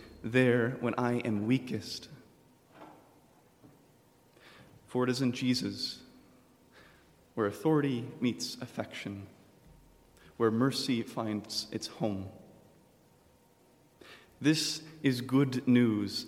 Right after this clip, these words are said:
in a world full of faithless Jobs who know that their days are <laughs> dreariness,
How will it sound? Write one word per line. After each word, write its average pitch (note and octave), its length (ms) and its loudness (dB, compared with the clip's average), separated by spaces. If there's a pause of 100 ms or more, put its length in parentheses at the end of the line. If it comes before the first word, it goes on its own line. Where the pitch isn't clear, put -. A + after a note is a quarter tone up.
(140)
in A#2+ 80 4
a A2+ 60 6
world B2+ 460 6
full A#2+ 320 2
of A2+ 120 0
faithless C3+ 680 0
Jobs A#2 760 2 (840)
who C3+ 160 2
know C#3 400 8
that - 200 -2
their A#2 180 6
days B2+ 800 0
are B2+ 160 -2
<laughs> - 100 -2
dreariness, B2+ 720 2